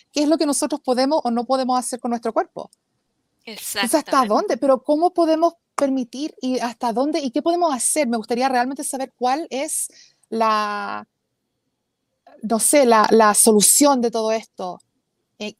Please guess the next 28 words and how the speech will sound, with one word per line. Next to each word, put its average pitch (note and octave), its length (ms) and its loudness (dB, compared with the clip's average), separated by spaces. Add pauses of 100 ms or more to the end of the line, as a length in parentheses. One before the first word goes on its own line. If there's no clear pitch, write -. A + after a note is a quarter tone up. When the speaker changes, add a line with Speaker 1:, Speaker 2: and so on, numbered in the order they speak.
(160)
Speaker 1:
¿cómo C4+ 280 0
puedo D4+ 640 -2
yo A#3 460 -4
luchar A3 380 -10
contra B3 280 -6
un A3+ 60 -6
sistema A3+ 720 -8
entero G#3+ 720 -4
que A3 80 -14
está, A3+ 420 -6 (760)
eh, G3+ 340 -8
hecho, C4 460 -6 (1120)
que A#3+ 60 -6
está B3+ 260 0
construido B3 800 -4 (600)
por A#3 180 0
hombres B3+ 680 -4
que A#3 140 -4
dictan A#3+ 760 -10 (440)
y B3 100 -8
que B3+ 100 -6
también B3 400 -4
tienen C#4 300 -6
mujeres C4+ 400 -4
que - 80 -8
lo B3+ 60 -6
están C4+ 200 -6
respaldando? A3+ 800 -6